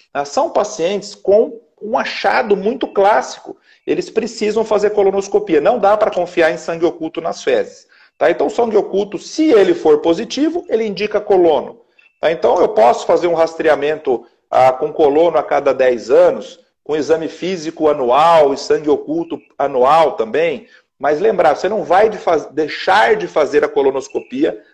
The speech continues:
na data marcada. Então, cuidado com o sangue oculto, que ele não é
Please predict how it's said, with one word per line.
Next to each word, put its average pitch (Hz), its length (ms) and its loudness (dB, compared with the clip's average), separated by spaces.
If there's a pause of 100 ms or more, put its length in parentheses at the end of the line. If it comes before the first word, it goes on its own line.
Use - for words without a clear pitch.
(120)
na 143 160 0
data 143 320 2
marcada. 123 500 0
Então, 131 200 -4
cuidado 170 540 0
com 170 100 -8
o 156 40 -8
sangue 143 280 -8
oculto, 156 420 -6
que - 100 -6
ele 147 100 -4
não 185 380 0
é 156 280 0